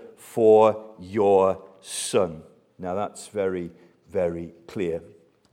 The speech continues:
An Israelite marries an Israelite. Now this was not a racial issue. Let's make that absolutely clear. This was not a racial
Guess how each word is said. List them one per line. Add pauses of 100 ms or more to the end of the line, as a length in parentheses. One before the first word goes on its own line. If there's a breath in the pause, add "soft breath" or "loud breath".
(100)
An
Israelite (380 soft breath)
marries (600)
an
Israelite.
Now
this (840)
was
not (180)
a
racial (480)
issue.
Let's
make
that
absolutely (260 loud breath)
clear.
This
was
not (480 soft breath)
a
racial